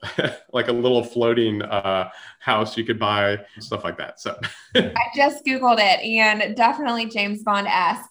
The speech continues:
Speaker 2: So I'll have
Speaker 1: Yeah.
Speaker 2: to check that out a little bit <laughs> more. My
Speaker 1: Yeah,
Speaker 2: fiance
Speaker 1: and I'm
Speaker 2: would
Speaker 1: looking
Speaker 2: love
Speaker 1: forward to
Speaker 2: that.
Speaker 1: going to see the new James Bond movie in theaters, hopefully this fall. <laughs>
Speaker 2: Yes,
Speaker 1: Been
Speaker 2: I'm
Speaker 1: delayed three
Speaker 2: excited about
Speaker 1: times.
Speaker 2: that.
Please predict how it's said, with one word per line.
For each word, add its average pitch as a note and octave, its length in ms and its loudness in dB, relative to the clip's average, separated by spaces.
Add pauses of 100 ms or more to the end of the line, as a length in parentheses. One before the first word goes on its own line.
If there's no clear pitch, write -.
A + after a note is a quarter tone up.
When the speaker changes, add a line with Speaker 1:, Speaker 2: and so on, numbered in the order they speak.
(140)
Speaker 2:
So - 60 -4
I'll G#3 140 4
have A#3 80 4
Speaker 1:
Yeah. C3+ 100 6 (140)
Speaker 2:
to - 0 -
check - 260 -10
that G#3 160 2
out G3+ 160 2
a G3 100 -6
little G3 200 -2
bit A3 200 0
<laughs> - 60 -2
more. F#4 640 0
My C4 120 -2
Speaker 1:
Yeah, - 20 -2
Speaker 2:
fiance G#2 380 2
Speaker 1:
and D#3 100 2
I'm F3 60 4
Speaker 2:
would F3+ 80 4
Speaker 1:
looking G3+ 160 2
Speaker 2:
love E3+ 100 2
Speaker 1:
forward F3+ 160 2
to E3+ 60 0
Speaker 2:
that. E3+ 60 0
Speaker 1:
going D#3 140 2
to D#3 60 -2
see D3+ 180 -4
the C#3+ 100 0
new C#3 140 0
James C3 300 0
Bond A#2+ 180 2
movie A#2+ 260 2
in A2 140 -2
theaters, G2 380 -2
hopefully B2 320 -2
this B2 200 -4
fall. - 540 -6
<laughs> - 100 -20
Speaker 2:
Yes, B3+ 680 2
Speaker 1:
Been D3 100 -2
Speaker 2:
I'm C#3+ 60 -2
Speaker 1:
delayed C3 320 4
three B2+ 160 4
Speaker 2:
excited A#2 80 -2
about A2+ 160 0
Speaker 1:
times. G2 160 -2
Speaker 2:
that. F#3 380 -2